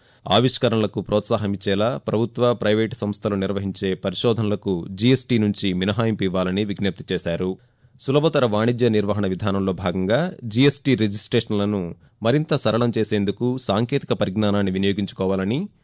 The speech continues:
నకిలీ రిజిస్ట్రేషన్లను అరికట్టాలని మంత్రి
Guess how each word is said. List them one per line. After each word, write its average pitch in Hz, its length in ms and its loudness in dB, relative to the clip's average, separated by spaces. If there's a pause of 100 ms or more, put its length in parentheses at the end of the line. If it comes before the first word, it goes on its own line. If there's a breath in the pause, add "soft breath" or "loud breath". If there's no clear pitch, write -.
(280)
నకిలీ 170 400 4
రిజిస్ట్రేషన్లను 120 800 0
అరికట్టాలని 101 840 0
మంత్రి 104 500 0